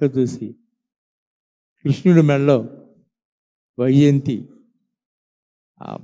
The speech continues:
మాలను చూసి, కృష్ణుడి మెడలో ఉండే అది ఎప్పటికీ వాడిపోదు, అది పెట్టుకునేటప్పుడల్లా ఎవ్వరికీ ఎప్పుడు అసలు ఏ సందేహం వచ్చినా, ఏ సందర్భం వచ్చినా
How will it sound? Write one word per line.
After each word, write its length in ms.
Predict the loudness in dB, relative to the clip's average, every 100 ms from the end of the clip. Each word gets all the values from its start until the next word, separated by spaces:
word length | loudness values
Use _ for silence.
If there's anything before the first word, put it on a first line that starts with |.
| -20 -20 _
మాలను 500 | -10 -6 -4 -4 -4 -4
చూసి, 340 | -6 -8 -12 -16 _ _ _ _ _ _ _
కృష్ణుడి 340 | -4 -2 2 2
మెడలో 400 | 2 2 4 4
ఉండే 440 | 2 -2 -6 -8 -14 _ _ _ _ _ -14
అది 240 | -10 -6
ఎప్పటికీ 640 | -4 -4 -2 0 0 0 -2 -4 -8 -20 _ _ _ -10
వాడిపోదు, 840 | -6 -4 -2 0 -2 -2 -8 -12 _ _ _ _ -14
అది 180 | -10 -8
పెట్టుకునేటప్పుడల్లా 1200 | -8 -10 -6 -4 -4 -4 -6 -6 -6 -6 -8 -8 -14 _ _ _ _ _ -14
ఎవ్వరికీ 680 | -10 -4 -4 -4 -4 -4 -4
ఎప్పుడు 640 | -8 -4 0 0 0 -8 _ _ _ _ _ _ _ _ _ _ _ _ _ _ _
అసలు 500 | -14 -10 -8 -8 -14 -12
ఏ 220 | -2 0
సందేహం 640 | 0 0 2 4 4 4 2
వచ్చినా, 420 | -4 -8 -10 -8
ఏ 180 | -6 -6
సందర్భం 500 | -8 -6 -6 -2 -2
వచ్చినా 480 | -4 -8 -16 -16